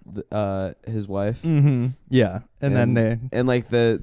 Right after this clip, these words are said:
Speaker 1: the
Speaker 2: in-
Speaker 1: wife is also old. And, like,
Speaker 2: inexplicably
Speaker 1: this
Speaker 2: old.
Speaker 1: is
Speaker 2: Usually they, I found that, like, the nerd
Speaker 1: and this
Speaker 2: parents
Speaker 1: is, like,
Speaker 2: of
Speaker 1: her
Speaker 2: that age
Speaker 1: last, like, working egg.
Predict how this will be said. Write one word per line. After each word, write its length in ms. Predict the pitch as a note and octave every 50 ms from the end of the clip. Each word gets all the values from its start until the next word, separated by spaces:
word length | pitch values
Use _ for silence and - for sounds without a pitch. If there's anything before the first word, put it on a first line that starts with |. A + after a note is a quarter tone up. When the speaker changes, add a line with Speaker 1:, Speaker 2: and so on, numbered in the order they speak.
| F2
Speaker 1:
the 140 | - G2 B2+
Speaker 2:
in- 80 | A#2 A2+
Speaker 1:
wife 240 | A2 A2+ A#2+ -
is 140 | - A#2+ G#2+
also 400 | A#2+ A2 A2+ A#2+ - - C3 B2
old. 320 | A2 A#2+ B2 A#2+ B2 B2 A#2
And, 120 | A#2 C#3 E3
like, 20 | E3 -
Speaker 2:
inexplicably 580 | - - - - D#3+ D#3 - D#3 C3+ D3 C#3+ C3+
Speaker 1:
this 60 | -
Speaker 2:
old. 400 | B2 C3 C3 C3 C3 C3 B2+ B2+
Speaker 1:
is 260 | B2 A#2+ B2+ B2+ - - _ _ _ _ -
Speaker 2:
Usually 440 | - D#3+ F3 E3 F3 G#3 A3+ A3+ G#3+
they, 480 | F#3 - - E3 E3+ E3 E3 E3 D#3+ - - - - - _ _
I 120 | - C#3+ D3+
found 360 | - - F3 F#3+ G#3+ G#3 A3
that, 140 | A3+ F3+ F3
like, 160 | F3+ F#3 -
the 80 | F3 E3+
nerd 240 | D#3+ D#3+ D#3+ D#3+ D3+
Speaker 1:
and 80 | C3
this 80 | C#3+ D#3+
Speaker 2:
parents 160 | E3 F3 F3
Speaker 1:
is, 40 | E3
like, 140 | D#3 C#3+ -
Speaker 2:
of 80 | -
Speaker 1:
her 60 | C#3+ C#3 C#3
Speaker 2:
that 60 | C#3 C#3
age 60 | D3+
Speaker 1:
last, 360 | C3+ B2 B2 B2+ B2+ - -
like, 160 | B2+ A#2+ A2
working 480 | G#2+ A2 A#2 A#2+ A#2+ A#2 - B2 A#2+ A2+
egg. 420 | F2+ G#2 A2 G#2+ A2+ B2 B2 -